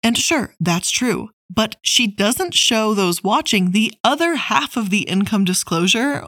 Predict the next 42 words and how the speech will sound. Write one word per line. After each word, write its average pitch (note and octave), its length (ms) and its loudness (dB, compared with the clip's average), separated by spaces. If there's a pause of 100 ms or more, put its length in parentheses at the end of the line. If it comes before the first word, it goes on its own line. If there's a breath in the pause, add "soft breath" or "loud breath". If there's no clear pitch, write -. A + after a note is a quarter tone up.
which A#3 260 2
shows B3+ 520 0
they B3+ 200 2
only G#3 480 0
have F#3+ 280 0
four G3 380 0
star F3+ 520 -2
and F3+ 260 0
four F3 280 0
lead F3+ 240 0
directors E3+ 520 -2
in E3+ 140 0
the E3+ 160 2
entire F3 600 -2
fucking D3+ 440 -4
company. - 540 -4 (960)
And G#3 120 0
they A3 60 2
have A3+ 220 0
about C4+ 280 -2
three F3 300 0
hundred F#3+ 340 2
people F#3 400 0
at E3 160 -4
the E3+ 100 -2
bottom G3 640 0
as E3+ 260 -2
beauty F3+ 320 -2
guides G3 320 0
in G#3 100 2
training, G#3+ 460 2
and F3 180 0
then F3 160 2
five A3 320 0
thousand G#3+ 480 0
six - 380 -2
hundred G3 420 0
in F#3 140 0
the F3 80 2
beauty E3 320 0
guide G3+ 340 0
rank, G#3 380 -2